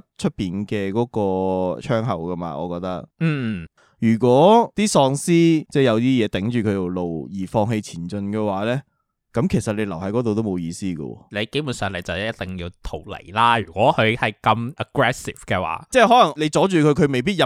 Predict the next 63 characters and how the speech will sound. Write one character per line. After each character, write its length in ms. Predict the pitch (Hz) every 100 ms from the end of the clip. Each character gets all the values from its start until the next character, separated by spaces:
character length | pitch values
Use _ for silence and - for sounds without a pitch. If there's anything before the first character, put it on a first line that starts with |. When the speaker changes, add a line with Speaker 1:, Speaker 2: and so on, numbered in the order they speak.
| -
Speaker 1:
到 100 | 175
嚟， 180 | 165 117
但 140 | 110
係 140 | 107 151
佢 60 |
唔 320 | 127 104 107 104
停 300 | 123 98 101
止 160 | 110
呢 220 | 117 180 175
個 120 | 160
嘗 600 | 131 123 120 - 110 90
試 360 | 107 - 120 131
咯。 160 | 143 - _ -
嗰 100 | 160
啲 220 | 165 165
掃 200 | 147 135
地 160 | 123 120
機 200 | 156 151
械 200 | 127 104
人 40 |
嘅 80 | 110
話， 80 | 135
你 100 | 139
阻 180 | 131 131
住 120 | 139
佢， 160 | 123 127
佢 200 | 127 120
識 100 | 147
得 80 | 147
掉 140 | - 110
頭 160 | 98 -
走 120 | 87
嗰 180 | 95 110
啲 200 | 120 117
咁 140 | 117
樣 40 | 117
㗎 100 | 113
嘛。 260 | 104 87 - _
佢 140 | - 156
唔 120 | 123
掉 180 | 113 135
頭 140 | 151 220
走 80 | 123
嘅 120 | 170 147
話， 140 | 147 156
你 80 | 143
就 160 | 135
應 120 | 131 165
該 100 | 165
要 80 | 143
keep 160 | 156
住 140 | - 131
移 180 | 104
動 160 | 104 107
咯。 140 | 120 - _ -
Speaker 2:
我 80 |
估 200 | 170 196
應 140 | 247 277
該 180 | 269 240
會 200 | 135 127
掉 200 | 127 117
頭 280 | - 65
走 120 | -